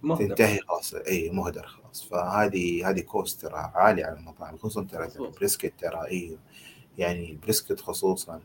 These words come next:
Speaker 2: وال-، ال-، اللي هو ال-، التشيكس حقت ال-، هذا والريبس طبعا أسعارها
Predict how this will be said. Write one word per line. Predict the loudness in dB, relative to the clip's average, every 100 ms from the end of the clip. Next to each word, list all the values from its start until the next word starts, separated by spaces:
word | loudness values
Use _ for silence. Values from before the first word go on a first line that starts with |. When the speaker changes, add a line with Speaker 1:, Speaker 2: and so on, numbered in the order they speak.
| -18
Speaker 2:
وال-، | -20 -20 -20
ال-، | -20 -20 -20 -16 -14 -14 -18 -20 -18
اللي | -10
هو | -6 -4 -4
ال-، | -8 -12 -10 -10 -10 -12 -16
التشيكس | -8 2 4 4 -2
حقت | -4 -10 -8
ال-، | -8 -10 -14 -10
هذا | -10 -8
والريبس | -8 -6 -4 -4
طبعا | -2 -4 -4
أسعارها | 0 4 4 2 -4 -12